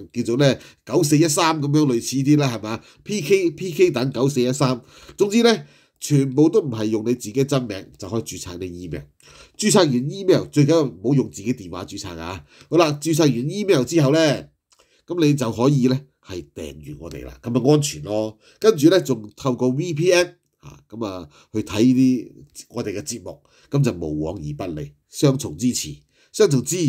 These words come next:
持之餘，佢又冇你符，係咪？噉你話幾好呢？嗱，雖然有三千幾人退訂，同埋 Patreon 都有百幾、二百人退訂，但係唔緊要嘅，因為呢，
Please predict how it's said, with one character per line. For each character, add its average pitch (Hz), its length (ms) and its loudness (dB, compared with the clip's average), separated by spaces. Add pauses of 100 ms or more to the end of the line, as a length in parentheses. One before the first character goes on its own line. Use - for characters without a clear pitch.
持 - 220 -10
之 151 140 -8
餘， 92 200 -4
佢 113 120 -8
又 101 100 -4
冇 120 240 2
你 113 160 2
符， 82 280 -10
係 120 120 -4
咪？ 147 300 4 (280)
噉 131 200 -4
你 113 80 2
話 104 160 -6
幾 113 140 -4
好 104 100 -2
呢？ 120 180 0 (240)
嗱， 117 160 -4 (400)
雖 - 240 4
然 120 180 0
有 123 100 0
三 175 200 2
千 165 220 -6
幾 147 300 2
人 76 260 -2
退 117 200 -2
訂， 78 240 -10 (220)
同 135 140 -2
埋 104 140 -8
Patreon 160 380 0
都 127 100 0
有 117 220 2 (120)
百 - 220 -8
幾、 117 260 -2
二 82 60 -16
百 90 160 -8
人 71 100 -16
退 98 160 -10
訂， 73 220 -12
但 - 100 -16
係 80 40 -14
唔 87 180 -20
緊 85 60 -10 (120)
要 87 120 -6
嘅， 71 120 -8 (260)
因 190 120 6
為 208 100 6
呢， 190 180 2